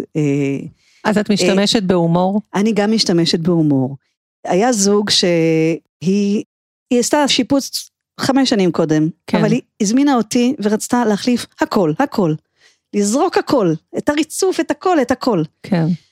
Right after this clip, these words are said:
Speaker 1: אה, בעלה הצטרף לפגישה הראשונה, ואמר לי שמאוד חשוב לו לחסוך בתקציב.
Speaker 2: כן.
Speaker 1: וככל שהפגישות, אה, מפגישה לפגישה, הבנתי שהיא מ-, טסה כמו כוכב שביט לגובה,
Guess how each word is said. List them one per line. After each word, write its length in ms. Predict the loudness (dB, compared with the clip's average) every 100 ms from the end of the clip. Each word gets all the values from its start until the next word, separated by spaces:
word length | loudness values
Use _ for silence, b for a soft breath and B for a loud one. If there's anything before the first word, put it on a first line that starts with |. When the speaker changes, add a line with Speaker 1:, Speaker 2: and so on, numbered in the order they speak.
| _ _ -2
Speaker 1:
אה, 380 | 2 2 2 2
בעלה 300 | 0 2 2 0
הצטרף 400 | 0 0 0 0
לפגישה 360 | 0 2 2
הראשונה, 580 | 2 0 0 2 2 2 2
ואמר 800 | 2 2 2 2 2 2 2 2
לי 100 | 2
שמאוד 260 | 0 0
חשוב 280 | 0 0 0
לו 40 |
לחסוך 380 | 0 0 -2 0
בתקציב. 640 | -2 -2 -4 -2 0 -2 -6 _ -8
Speaker 2:
כן. 280 | -2 0 -2 -4
Speaker 1:
וככל 1400 | -6 -2 0 2 2 0 -2 -4 -2 0 0 0 0 2
שהפגישות, 1300 | 2 2 2 2 2 2 0 -2 -2 0 0 0 0
אה, 580 | 0 2 2 0 0 -4 -8 -14 -4
מפגישה 500 | -2 0 0 0 2
לפגישה, 600 | 0 0 2 2 2 0 b b b -6
הבנתי 340 | 0 0 2 2
שהיא 260 | 2 2
מ-, 520 | 2 0 -2 -2 -2 -2 _ _ _ _ _ _
טסה 340 | 0 0 0
כמו 240 | 0 0 0
כוכב 280 | 0 0 0
שביט 400 | 0 0 0 0
לגובה, 440 | 0 2 2